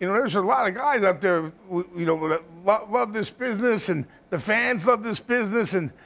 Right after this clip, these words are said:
you know, all you're ever telling is, you know, it's always a bad story. No matter what, it's a bad story,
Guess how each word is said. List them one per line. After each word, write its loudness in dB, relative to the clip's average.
you -4
know, 4
all 4
you're 2
ever 2
telling 4
is, -4
you 0
know, 2
it's 0
always 4
a 0
bad 2
story. 0
No 0
matter 2
what, 4
it's -4
a 0
bad 0
story, 0